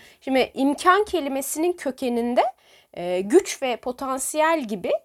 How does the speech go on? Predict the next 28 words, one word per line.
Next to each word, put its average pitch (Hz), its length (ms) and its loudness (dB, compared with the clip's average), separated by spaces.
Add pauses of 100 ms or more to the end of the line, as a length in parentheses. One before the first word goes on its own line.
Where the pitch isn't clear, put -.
(120)
olanak 262 400 -2
kelimesinin 277 560 -4
içermediği 330 680 -2
çeşitli - 440 -4
anlamlar 294 640 2
da 196 80 0
mevcut. - 600 -10 (640)
Böyle 262 300 4
düşündüğümüz 339 580 0
zaman 202 360 -2
kurmacanın 277 600 2
imkanları, 240 640 -2 (400)
e, 175 380 -10 (100)
çok - 280 2
daha 320 160 2
geniş 285 420 -2
bir 262 100 -4
alana 226 380 2
yayılır 160 400 -2
aslında. - 500 -14 (680)
Olanak 269 540 2
dolayısıyla 233 640 -4
kurmacanın 247 680 -2
bize 262 200 2
sunduğu 220 460 -2
fırsatlara 226 640 -4
ek - 280 -2
olarak 214 440 -2